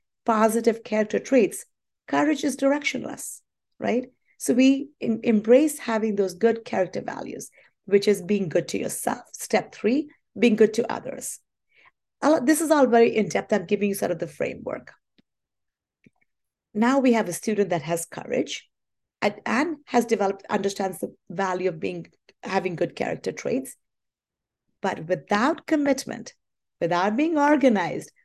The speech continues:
without doing what needs to get done, those actions of practice, you cannot become confident.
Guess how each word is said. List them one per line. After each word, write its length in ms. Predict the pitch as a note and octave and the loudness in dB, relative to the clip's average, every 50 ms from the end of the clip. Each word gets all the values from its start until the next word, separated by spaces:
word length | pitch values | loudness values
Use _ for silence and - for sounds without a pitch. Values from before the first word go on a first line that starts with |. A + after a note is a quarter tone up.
| _ _ | _ _
without 540 | - F#3+ F3 F3+ G3 G#3 A#3 B3+ A#3+ G3+ - | -2 0 2 2 2 4 4 4 2 0 0
doing 380 | - A#3+ B3 B3 C#4 C#4+ C4+ | 2 2 4 4 2 2 2
what 180 | A#3+ A#3 A3 A3 | 0 0 -2 -2
needs 260 | G3+ G#3 A3+ A#3+ A3+ | -2 -2 -2 -4 -4
to 100 | - B3 | -8 -4
get 280 | G3 - G#3 G3+ F3 E3+ | 0 0 0 0 -2 -2
done, 420 | - G#3+ G#3 F#3+ F3 E3 D#3 E3 - _ _ _ _ _ _ _ _ _ _ _ _ _ _ _ _ _ _ _ _ _ _ _ _ _ _ _ _ _ _ _ _ | 0 0 0 0 -2 -8 -12 -16 -20 _ _ _ _ _ _ _ _ _ _ _ _ _ _ _ _ _ _ _ _ _ _ _ _ _ _ _ _ _ _ _ _
those 200 | - F#3 F#3 F3+ - - | -4 -4 -4 -4 -4 -2
actions 420 | G#3+ G#3+ G#3 - - A#3+ G#3+ G#3+ | -2 -2 -2 0 -2 0 0 0
of 160 | F#3+ F3 - | 0 -2 -2
practice, 520 | - G3 F#3 F#3+ - - C#4+ E4 E4 - - _ _ _ _ _ _ - | -2 -4 -4 -4 -4 -2 -2 -2 -2 -6 -12 _ _ _ _ _ _ -8
you 100 | F#3+ F#3+ | -6 -6
cannot 640 | F#3+ - - G3 F#3 F#3 F#3 F#3 F#3 F#3+ G3 - - _ _ _ - | -6 -6 -6 -6 -4 -4 -4 -4 -4 -4 -6 -8 -14 _ _ _ -6
become 360 | - F3+ - F#3 F#3 F3+ E3+ | -6 -6 -4 -6 -6 -6 -6
confident. 580 | - - - - E3 - - - - - - | -8 -10 -12 -12 -10 -12 -12 -12 -12 -12 -12